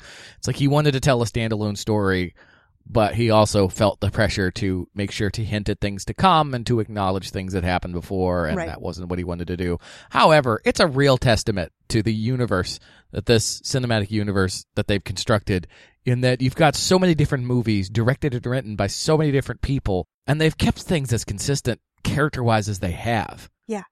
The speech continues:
Speaker 1: It's pretty, it's pretty insane that they've been able to make these movies as good as they have and the characters as good as they have with so many people having so many different hands in the pot.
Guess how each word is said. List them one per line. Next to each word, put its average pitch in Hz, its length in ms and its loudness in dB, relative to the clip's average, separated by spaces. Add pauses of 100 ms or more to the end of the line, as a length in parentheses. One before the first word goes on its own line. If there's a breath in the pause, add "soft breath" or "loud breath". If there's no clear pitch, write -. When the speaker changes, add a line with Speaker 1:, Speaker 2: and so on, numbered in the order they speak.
(140)
Speaker 1:
It's 151 180 0
pretty, 202 760 0
it's 151 160 -4
pretty 240 340 0
insane 127 500 0
that 95 120 -6
they've 117 160 0
been 113 120 -4
able 120 220 0
to 120 120 -8
make 120 200 -6
these 117 220 -4
movies 117 280 -2
as 107 80 -10
good 131 220 -2
as 127 80 -2
they 117 180 0
have 107 380 0 (420 loud breath)
and 127 160 -2
the 120 60 -4
characters 156 500 2
as 117 140 -4
good 123 140 -2
as 113 100 -6
they 113 140 0
have 110 320 -2 (200 soft breath)
with 139 200 -4
so 165 320 -2
many 156 180 -4
people 143 240 -2
having 123 220 -4
so - 260 -4
many 139 160 -4
different 123 240 -6
hands 127 300 -6
in 110 80 -4
the 101 80 -10
pot. 113 320 -4